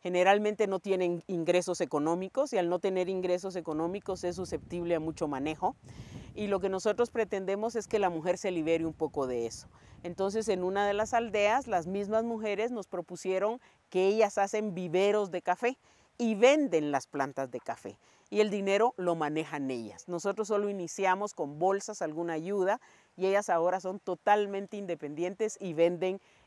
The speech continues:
el semillero de café cada año. Las gallinas, que antes tenían adentro de la casa y que ahora las tienen en un gallinero, al tenerlas en mejores condiciones, mejora su producción, no solamente comen más carne, sino que el excedente lo puede vender.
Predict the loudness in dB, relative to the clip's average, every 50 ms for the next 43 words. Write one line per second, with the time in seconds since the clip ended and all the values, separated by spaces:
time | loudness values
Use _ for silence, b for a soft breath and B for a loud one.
0 | b b -4 -2 -2 -2 -2 0 0 2 2 4 4 4 4 4 2 0 -2 -2
1 | 0 -2 -2 -4 _ _ 2 4 4 4 2 -2 -6 -14 -20 _ _ _ -20 -18
2 | -10 -4 -2 2 2 2 2 2 4 4 4 6 4 4 2 2 2 0 -2 -2
3 | -2 0 2 2 2 2 0 -4 -2 -2 -4 -4 -2 -2 0 0 0 2 0 0
4 | -4 -4 -2 -2 0 2 2 2 4 4 4 4 4 4 0 0 b b b b
5 | b b -6 0 4 6 6 6 6 4 2 0 -2 -2 -4 -4 -2 -2 -2 -4
6 | -4 -4 -2 0 2 2 2 0 0 0 0 2 0 0 -2 -4 b b b b
7 | b b b -2 -2 0 0 2 4 4 4 4 4 0 0 -2 -4 -4 -4 -2
8 | -2 -2 -2 -4 -4 -6 -6 -6 -6 -2 0 0 0 0 0 -4 -8 -10 -12 -10
9 | -8 -8 -8 -4 0 4 6 6 6 6 4 2 -4 -4 -2 -2 -2 -2 -2 -6
10 | -6 0 2 2 2 2 -2 b b b b -10 -8 -8 -4 -2 0 2 4 2
11 | 2 2 -2 -4 -4 -8 -4 0 0 0 2 0 -2 -2 -4 -6 -4 2 4 4
12 | 4 4 2 -2 -8 -8 -12 -12 -10 -8 -8 -8 -6 -4 -4 -4 -4 -6 -6 -6
13 | -4 -4 -4 -4 -4 -8 -8 -8 -6 -6 -6 -4 0 2 4 4 4 2 0 -2
14 | -4 -4 -4 -4 -6